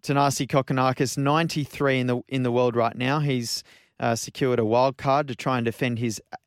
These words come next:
Adelaide crown. And Nick Kyrgios also plans to play in Adelaide as well, but that is pending that ankle injury, of course, that saw him pull out of the United Cup last week.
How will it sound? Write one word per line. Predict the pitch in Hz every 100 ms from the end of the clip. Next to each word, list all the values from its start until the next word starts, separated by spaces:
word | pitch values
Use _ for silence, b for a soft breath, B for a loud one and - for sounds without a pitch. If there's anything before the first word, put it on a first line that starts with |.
| -
Adelaide | 139 151 143 131
crown. | 147 143 185 226 b b b b b
And | - 139 143 131 - -
Nick | 156 175 208
Kyrgios | - 165 165 151 -
also | 147 - 139
plans | - 135 123 -
to |
play | 117 131
in | 123
Adelaide | 120 120 120 113
as | 104
well, | 120 139
but | 151
that | 127 123
is | 117
pending | - 135 123 117 110 - b b b b
that | 110 120 117 - -
ankle | 151 165 165 151
injury, | 131 120 113 104
of | 104
course, | - 120 113
that | - -
saw | 123 117
him | 110
pull | - 120
out | 113 110
of | 104
the | 120 110 101 B B B
United | 120 113 117 117 - 113 98
Cup | - 127 - - _ -
last | 123 117 110 - -
week. | - 131 185 -